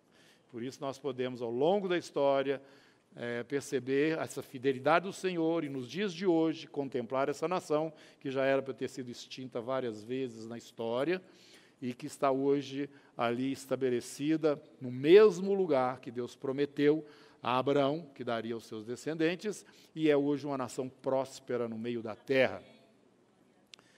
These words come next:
E estamos vivenciando aí situações que a palavra de Deus nos diz, já a profecia nos alertava, por isso nós estamos assim nesse entusiasmo, né?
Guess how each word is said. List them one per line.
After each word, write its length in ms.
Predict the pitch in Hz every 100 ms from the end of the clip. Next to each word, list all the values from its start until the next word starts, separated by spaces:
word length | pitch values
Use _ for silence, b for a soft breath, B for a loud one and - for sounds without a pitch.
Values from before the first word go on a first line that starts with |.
| b b b
E 60 | 123
estamos 400 | 127 143 139 123
vivenciando 760 | 131 135 139 - 131 143 135
aí 200 | 123 139
situações 960 | 143 135 127 117 - 135 151 165 - - b b b
que 100 | -
a 60 | 123
palavra 300 | 127 131 123
de 80 |
Deus 340 | 120 123 131 123
nos 260 | 127 110
diz, 540 | - 123 147 165 - -
já 240 | 123 110
a 40 | 110
profecia 640 | - 117 123 117 127 120
nos 360 | 120 110 - 113
alertava, 720 | 107 104 - 131 151 165 170 - B B B
por 120 | 135
isso 160 | 143
nós 200 | 151 147
estamos 340 | 135 - 139 127
assim 260 | 123 -
nesse 460 | 135 127 - 131 117 b b
entusiasmo, 960 | 147 143 170 131 139 139 131 110 110
né? 180 | 139 160